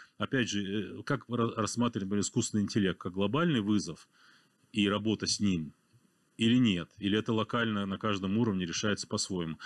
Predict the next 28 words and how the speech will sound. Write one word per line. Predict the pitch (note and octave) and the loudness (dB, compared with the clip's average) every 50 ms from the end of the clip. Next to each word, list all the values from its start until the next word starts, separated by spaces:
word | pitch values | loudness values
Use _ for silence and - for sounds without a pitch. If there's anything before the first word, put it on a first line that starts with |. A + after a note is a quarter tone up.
| - - - | -14 -4 0
Для | G#2 G2 | 2 2
нас | G#2+ C#3+ C#3+ - | 4 2 0 -2
это | - A2 | -6 -10
тоже | - - C3 C3 A#2 G#2 F2+ - - - - - - _ _ G#2 | -6 -4 -2 -2 0 -2 -4 -4 -8 -14 -20 -20 -20 _ _ -4
глобально, | G2+ G#2 G2+ G2 A#2+ C#3+ D#3 C#3+ A#2+ | -2 -2 0 0 0 0 2 2 0
потому | - - G#2 | 0 0 -2
что | - - G2+ | -2 -2 -4
это | - G#2 | -2 -2
не | G2+ G#2+ G2+ | -2 -2 0
country | - A#2+ A2 G#2 G#2 G2+ | 0 -2 -2 -2 -2 -4
specific, | - - - E2+ - - G2+ - - - | -4 -6 -6 -4 -2 -2 -2 -2 -4 -6
это | - F2 - - | -6 -6 -6 -2
не, | E2+ G2 G2 G2 G2 | 0 2 2 4 4
не | G2 G2 F#2 | 2 2 2
привязано | - G2 G2 A2 A2+ F#2 F2+ F#2 | 2 2 2 2 2 0 -2 -4
к | F2+ | -4
какому-то, | - G2+ F#2+ F#2 E2 - F#2 E2+ - - - - - | -2 0 0 0 0 -2 -4 -4 -4 -8 -14 -18 -14
какой-то | - - A2 G2+ - F#2+ | -4 -2 -2 0 0 0
локации, | F#2 F#2 F2+ - C3 C3+ - - A2+ | 0 0 0 0 0 -2 -2 -2 -6
какой-то | - - F#2+ - - F2+ | -4 -4 -6 -4 -4 -2
географии | F#2 F#2+ F#2 F2 F#2 A2 A#2+ A#2 - G2+ F2 - - - - - - - _ _ _ - - _ _ _ _ _ _ _ _ - - | -2 -2 -2 0 0 -2 -2 -2 -2 -4 -6 -6 -8 -16 -20 -20 -20 -20 _ _ _ -20 -20 _ _ _ _ _ _ _ _ -2 0
или | G#2 G#2 | 0 0
какому-то | - G2 - A#2 G#2 G2 - G2 | 0 0 2 2 2 2 2 0
отдельному | F2+ F2 G2+ G2 F#2 F#2+ F#2 F#2 | 0 2 2 2 2 2 0 0
государству. | F#2 F#2 - A#2 G#2 G2 E2+ C#2+ - - - - | 0 0 -2 0 0 0 0 -2 -4 -10 -18 -16
То | - E2 | -12 -8
есть | - - | -4 -2
все, | - A#2+ A2 | 0 0 0